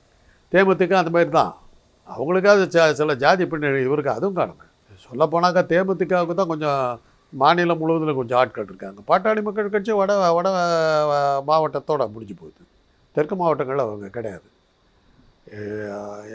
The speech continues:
ஏன்னா இவங்க ரெண்டு பேரும் தான் எந்த கட்சிக்கு போவாங்கன்னு கடைசி ஒண்ணும் சொல்ல முடியாது. பேரம் பேசிக்கிட்டே இருப்பாங்க.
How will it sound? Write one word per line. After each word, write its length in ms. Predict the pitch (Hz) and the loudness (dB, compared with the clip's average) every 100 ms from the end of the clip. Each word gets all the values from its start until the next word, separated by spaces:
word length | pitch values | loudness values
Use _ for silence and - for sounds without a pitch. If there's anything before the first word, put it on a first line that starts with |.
| 131 | -4
ஏன்னா 140 | 180 156 | 0 0
இவங்க 180 | 139 143 | 0 -2
ரெண்டு 120 | 147 180 | -2 0
பேரும் 160 | 180 | 2
தான் 100 | 185 | 2
எந்த 120 | 147 175 | 2 2
கட்சிக்கு 300 | 165 151 143 | 0 0 0
போவாங்கன்னு 360 | 156 147 147 135 | 2 2 0 0
கடைசி 200 | 135 147 | 0 -2
ஒண்ணும் 200 | 131 117 | -4 -6
சொல்ல 140 | 113 110 | -8 -8
முடியாது. 260 | 90 87 _ _ _ _ _ _ | -12 -20 _ _ _ _ _ _
பேரம் 320 | 123 143 131 | 2 4 4
பேசிக்கிட்டே 360 | 117 110 104 117 | 0 -6 -4 -4
இருப்பாங்க. 320 | 104 92 85 | -6 -12 -20